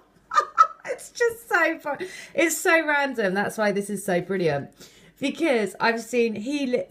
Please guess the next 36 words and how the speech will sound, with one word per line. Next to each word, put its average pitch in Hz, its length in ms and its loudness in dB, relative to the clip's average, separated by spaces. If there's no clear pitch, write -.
people's 320 580 -2
healings. 202 520 -2
I've 180 200 -2
seen 202 240 -2
them 180 160 -2
planting 240 560 -4
potato 202 580 -2
fields 151 760 -2
and 196 200 2
then 196 240 0
having 185 360 0
money 196 300 -2
trees 185 680 2
in 185 300 0
the 160 80 -2
field. 120 680 -2
And 202 180 2
then 196 360 -2
the 190 100 -4
first 226 440 0
video 202 320 0
that - 160 -6
I 151 80 -2
loaded 170 400 -2
today 214 800 -2
had 214 320 2
the 190 200 -2
image 202 460 0
of 180 200 -4
the 190 100 0
money 160 380 -2
tree. 92 480 -8
So 208 580 0
there 185 220 2
you 180 140 -2
go. 95 360 -6